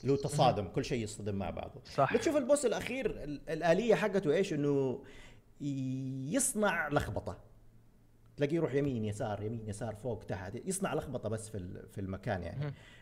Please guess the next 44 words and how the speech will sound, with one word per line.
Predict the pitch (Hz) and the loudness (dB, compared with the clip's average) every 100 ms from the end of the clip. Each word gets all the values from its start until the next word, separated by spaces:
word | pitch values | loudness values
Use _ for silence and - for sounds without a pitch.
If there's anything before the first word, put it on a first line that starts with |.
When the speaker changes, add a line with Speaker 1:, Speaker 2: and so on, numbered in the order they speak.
| - | -4
Speaker 1:
آه، | 113 113 110 107 110 101 104 - - - - - - 170 | -2 0 0 0 0 -2 -6 -10 -14 -14 -16 -20 -16 -4
يمكن | 160 151 | 2 6
لاحظته، | 156 165 165 | 6 6 2
يمكن | 147 143 | 2 2
عانينا | 117 131 147 | 2 2 2
منها | 147 165 | 2 0
يمكن | 160 165 | -2 -4
في | |
أول | 170 143 113 | -2 2 2
يوم، | 95 95 170 - - - - - | 0 -4 -10 -16 -20 -20 -20 -10
بس | 117 - | -8 -6
إنه | 110 110 | -4 -2
اللا-، | 120 123 | 0 2
اللايتات | 127 127 127 113 | 2 0 -2 -4
كان | 113 104 | -2 0
نازلة، | 107 101 98 | 0 0 -2
العالم | 92 98 98 101 | -2 -2 -2 -4
ما | |
هم | 98 90 | -4 -6
عارفين | 98 - 92 | -6 -8 -10
زي | 92 | -10
كذا. | 104 | -10
بس | 151 - | -8 -4
بعدين | 240 254 | -2 -2
خلاص | 175 131 - | -2 -2 -2
الناس، | 156 160 - - - - - | -6 -6 -10 -20 -20 -20 -18
آه، | - - - - | -16 -14 -16 -10
عرفوا | - 165 165 | -2 -2 0
الطريقة. | 147 135 143 135 175 | -2 0 0 -2 -6
بس | - 202 202 | -2 -2 -2
إلى | - 277 | 2 8
الآن | 254 160 104 87 | 8 6 0 -2
لو | 131 | -6
تخش | - 254 | -4 -2
مع | 196 | 0
فريق | 165 156 104 - - - | 2 0 -2 -6 -10 -8
ما | 160 226 | 0 2
هو | 247 | 2
متفاهم | 214 - 208 202 | -2 -2 0 0
كويس | 180 165 151 - | -2 -4 -4 -4
أو | - 135 123 | -2 -2 -2
ما | 120 131 214 | -4 2 2
بيتحرك | 175 151 143 - 196 196 | 2 -2 -4 0 2 0
سريع | - 175 165 104 | 0 0 0 -4